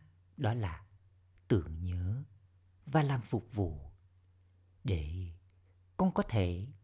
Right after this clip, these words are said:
làm cho vận may của mình trở nên hướng thượng như con muốn. Khẩu hiệu:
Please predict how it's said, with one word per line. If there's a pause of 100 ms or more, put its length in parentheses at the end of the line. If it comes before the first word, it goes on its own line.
(140)
làm
cho
vận
may
của
mình (420)
trở
nên
hướng
thượng (920)
như
con
muốn. (3750)
Khẩu
hiệu: